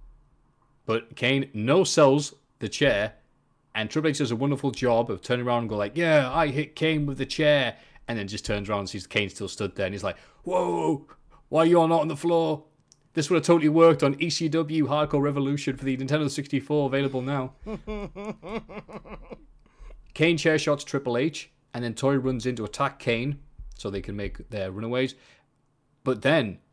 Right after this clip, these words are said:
he goes to attack her, and the referees run in to take their shots instead. So Kane decks them all, with the crowd now rabid, and he sets up the chokeslam on Tori,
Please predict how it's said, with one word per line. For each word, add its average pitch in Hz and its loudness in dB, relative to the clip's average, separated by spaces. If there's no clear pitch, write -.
he 127 -2
goes 127 2
to 113 -4
attack - -6
her, 123 2
and 151 -6
the 110 -6
referees 113 -2
run 104 -2
in 120 -2
to 107 -10
take 113 -2
their 110 -4
shots 113 -6
instead. 113 -6
So 139 2
Kane 160 0
decks 151 -2
them 135 0
all, 143 0
with 113 -6
the 131 -2
crowd 143 0
now 135 2
rabid, 117 0
and - -4
he 117 0
sets - 0
up 165 -2
the 139 -2
chokeslam 147 2
on 127 -6
Tori, 139 2